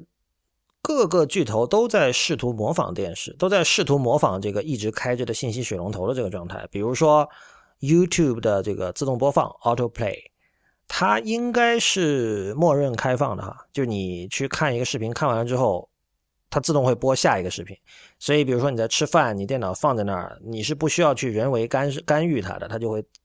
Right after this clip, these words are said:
自动一直，一直播下去。当然你在看的过程中，呃，YouTube 的算法在背后肯定在做各种各样的工作啦，就是记录、分析等等。呃，Twitter 的这个 streaming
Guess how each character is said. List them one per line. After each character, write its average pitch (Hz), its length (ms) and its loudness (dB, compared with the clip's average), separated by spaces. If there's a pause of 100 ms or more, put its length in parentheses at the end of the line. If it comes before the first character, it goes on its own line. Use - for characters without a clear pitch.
(160)
自 - 120 -6
动 123 200 -2
一 123 60 -6
直， - 180 -16
一 123 100 -10
直 113 80 -4
播 143 200 0
下 135 120 -2
去。 - 180 -12 (720)
当 147 120 2
然 151 100 2
你 135 40 -2
在 117 140 0
看 208 300 6
的 120 120 2
过 139 120 2
程 110 200 -4
中， 123 480 -2
呃， 95 400 -2
YouTube 131 340 -4
的 120 100 -4
算 139 300 0
法 92 140 -6
在 104 100 -2
背 120 100 -2
后 117 140 2
肯 98 160 -8
定 92 100 -8
在 120 120 0
做 117 200 0
各 117 120 0
种 95 100 -4
各 90 80 -4
样 107 100 -4
的 104 60 -4
工 120 220 -4
作 127 180 2
啦， 85 240 -6
就 - 100 -16
是 92 400 -14 (440)
记 131 180 -4
录、 113 420 -2
分 117 240 -4
析 110 360 -4
等 90 180 -10
等。 87 100 -12 (840)
呃， 120 680 -4 (120)
Twitter 180 480 2 (160)
的 113 120 -2
这 117 120 -8
个 110 160 -4
streaming 143 600 -2